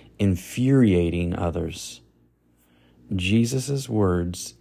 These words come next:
hit different for different people. The question is why? Well, Jesus shared the answer to this question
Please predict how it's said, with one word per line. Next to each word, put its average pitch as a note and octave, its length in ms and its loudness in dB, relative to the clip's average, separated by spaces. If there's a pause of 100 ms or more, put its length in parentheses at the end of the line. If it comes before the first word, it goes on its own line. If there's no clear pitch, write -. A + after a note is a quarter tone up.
hit F2+ 460 -6
different F2+ 680 -6 (760)
for G2 120 -2
different E2+ 440 -2
people. - 460 -6 (1700)
The - 80 -10
question F#2 340 0
is E2+ 100 -4
why? E2+ 440 -6 (400)
Well, F#2 260 0 (400)
Jesus C3 800 0 (120)
shared G2+ 600 2
the F#2+ 240 0
answer F#2 600 -4 (100)
to G2 160 -2
this F2+ 240 -4
question F#2 680 -2